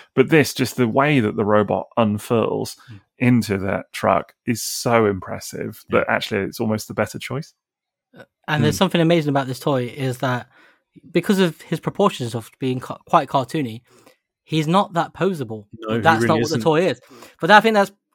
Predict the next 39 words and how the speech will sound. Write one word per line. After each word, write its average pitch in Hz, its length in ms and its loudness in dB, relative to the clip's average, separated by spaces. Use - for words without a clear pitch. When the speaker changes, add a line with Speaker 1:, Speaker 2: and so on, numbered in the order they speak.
Speaker 3:
so 202 240 2
much 190 140 0
of 185 60 -2
the 175 60 0
fun 196 280 2
about 143 160 2
the 143 80 -10
toy 139 400 -2
is 139 280 -4
not 156 300 2
the - 80 -14
posing, 151 400 -2
it's - 280 -10
the - 120 -12
transforming 143 540 -2
and 135 120 -8
everything 139 360 -2
else. 147 240 -4
And 143 140 -6
I 160 40 6
Speaker 1:
Yeah. 170 60 6
Speaker 3:
really 175 140 2
quite 175 220 4
like 170 160 6
that. 151 220 0
It's 160 160 -4
almost, 180 280 -2
it's 143 100 -12
not 214 140 -4
a 160 40 -6
step - 280 -4
backwards, 131 380 -2
but 127 120 -8
it's 131 140 -10
almost 156 240 -2
like 147 200 -2
going 143 260 0
to 147 100 -6
s-, - 180 -10